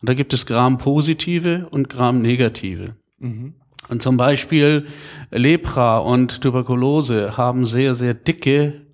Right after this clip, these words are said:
Speaker 1: äußere Hüllen, Schleime, Zuckermoleküle, die sind schwer mit Antibiotika zu erreichen.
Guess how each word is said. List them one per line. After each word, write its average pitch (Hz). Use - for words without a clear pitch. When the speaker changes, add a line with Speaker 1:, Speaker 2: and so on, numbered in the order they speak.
Speaker 1:
äußere 139
Hüllen, 110
Schleime, 120
Zuckermoleküle, 113
die 143
sind 127
schwer 143
mit 127
Antibiotika 110
zu -
erreichen. 90